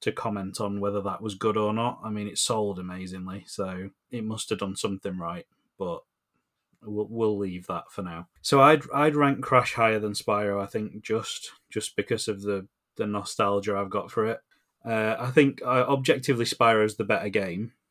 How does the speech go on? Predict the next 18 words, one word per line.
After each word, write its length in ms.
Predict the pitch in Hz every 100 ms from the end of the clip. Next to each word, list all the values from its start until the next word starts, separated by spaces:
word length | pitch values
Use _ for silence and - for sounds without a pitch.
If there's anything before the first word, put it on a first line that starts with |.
| _ _
in 160 | 113 110
terms 360 | - 107 104
of 160 | 101 98
it's 200 | 104 -
a 60 | 104
lot 200 | 104 -
more 220 | 104 101
free 260 | - 107
roaming 420 | 104 104 107 110 113
and 120 | 104
the 40 |
controls 540 | 101 104 98 110 104 101
are 40 |
probably 320 | - 104 107
a 40 | 107
bit 160 | 104
tighter 560 | - 117 107 104 113 107
and 300 | 101 98 98